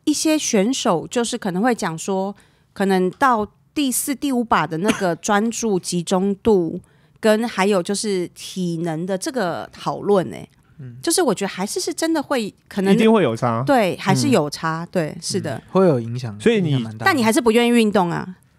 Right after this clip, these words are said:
Speaker 2: 哦，我，我把自己顾得很好啊。
Speaker 3: 哎，所以好，那既然聊到这，
Speaker 2: <laughs>
Speaker 3: 你对于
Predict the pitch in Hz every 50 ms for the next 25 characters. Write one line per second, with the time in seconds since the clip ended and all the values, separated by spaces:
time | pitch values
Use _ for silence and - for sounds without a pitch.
0 | _ _ _ _ _ - 226 190 190 175 - - _ - - - - _ _ -
1 | 131 131 135 127 131 120 123 151 160 147 - 156 139 123 117 117 120 117 107 -
2 | 120 - - _ _ _ _ _ _ _ _ _ - _ _ _ _ _ _ _
3 | _ - 220 226 - 233 202 156 - 143 113 107 123 185 220 - - 220 175 151
4 | 131 117 117 117 120 117 139 127 - 127 120 156 156 156 147 127 - _ _ -
5 | 262 247 208 170 160 165